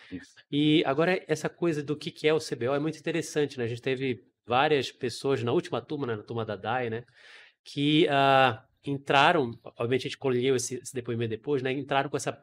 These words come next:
Speaker 2: essa mentalidade, né, de, "Poxa, o C B O é uma panelinha, o C B O é uma coisa muito fechada", né?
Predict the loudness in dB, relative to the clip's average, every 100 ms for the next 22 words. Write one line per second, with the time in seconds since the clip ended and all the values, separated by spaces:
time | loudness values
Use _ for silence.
0 | -10 -8 -6 -4 -4 -4 -4 -4 -2 0
1 | 0 -2 -6 -6 -8 -8 -8 -14 -20 -20
2 | -20 -18 -12 -6 -4 -2 2 4 2 0
3 | -4 -4 -2 0 0 0 0 0 0 -2
4 | -4 -6 -6 -2 0 0 -2 -8 -16 -8
5 | -6 -2 -2 -2 -4 -2 -4 -4 -4 -2
6 | -2 -6 -8